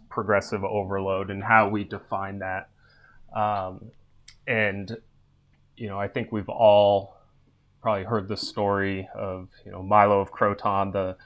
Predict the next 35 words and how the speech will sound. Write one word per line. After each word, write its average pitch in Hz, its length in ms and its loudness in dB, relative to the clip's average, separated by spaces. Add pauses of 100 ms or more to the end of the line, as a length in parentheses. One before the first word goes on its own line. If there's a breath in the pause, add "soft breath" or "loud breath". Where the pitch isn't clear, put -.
(600 soft breath)
um, 92 480 -4 (520)
the, 98 200 -8
the 110 80 -8
Greek 113 320 -2
wrestler 110 480 4
that 98 240 -2 (140)
picked 123 240 -2
up 110 180 4
a 95 300 0 (220)
baby 101 280 -2
calf 98 480 0
and, 92 260 -12 (100)
you 98 80 -8
know, 92 120 -6
as 90 120 -10
it 95 80 -8
grew 107 240 -2
into 101 240 -4
a 95 40 -4
bull, 98 560 -2
you 101 80 -8
know, 95 100 -6
each 117 220 -4
day 107 200 4
he 104 120 -6
picked - 300 -2
it 101 100 0
up 98 280 2 (120)
and, 101 440 -10 (460 soft breath)
um, 92 680 0 (920)
you 98 80 -14
know, 95 60 -10
as 101 240 -2
it, 104 160 -4
it 117 220 -10